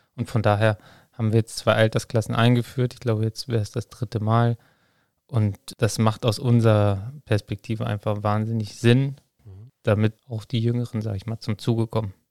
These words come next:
Speaker 2: Okay. Und wenn jetzt der Verein das soziale Talent, äh, nominiert, erstmal, wie nominiert er denn eigentlich das soziale Talent?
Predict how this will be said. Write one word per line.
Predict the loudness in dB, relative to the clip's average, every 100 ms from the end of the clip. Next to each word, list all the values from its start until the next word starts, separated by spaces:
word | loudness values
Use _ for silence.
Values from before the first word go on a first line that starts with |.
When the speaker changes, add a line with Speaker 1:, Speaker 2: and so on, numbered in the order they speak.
| _
Speaker 2:
Okay. | -14 -8 -10 -10 -20 -20 -20 _
Und | -6 -6 -10
wenn | -18 -6 -2 2
jetzt | 2 0 -4
der |
Verein | -4 -6 -6 -2 -2 -2
das | -4 -4
soziale | -4 -4 -2 -4
Talent, | -6 -6 -4 -4 -8
äh, | -8 -6
nominiert, | -4 -6 -6 -8 -12 -10
erstmal, | -2 -2 -2 _ _
wie | -6 2
nominiert | 6 6 6 6 6 4
er | 2
denn | 0
eigentlich | 0 -6 -4 -8
das | -8 -10
soziale | -10 -10 -10
Talent? | -10 -12 -12